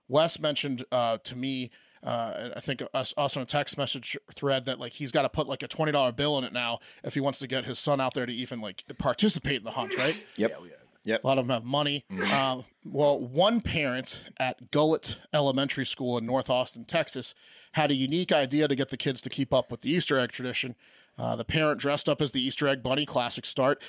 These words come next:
Speaker 1: headed over to the school and handed out Easter eggs. No problem yet to the kids. Uh, some of those eggs contained candy, excellent, and some of them contained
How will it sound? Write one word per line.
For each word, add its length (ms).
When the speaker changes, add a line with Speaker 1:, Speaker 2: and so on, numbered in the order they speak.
Speaker 1:
headed 240
over 160
to 60
the 100
school 480
and 120
handed 240
out 140
Easter 300
eggs. 260
No 120
problem 340
yet 260
to 100
the 100
kids. 460
Uh, 220
some 240
of 60
those 200
eggs 240
contained 400
candy, 500
excellent, 480
and 140
some 160
of 60
them 120
contained 680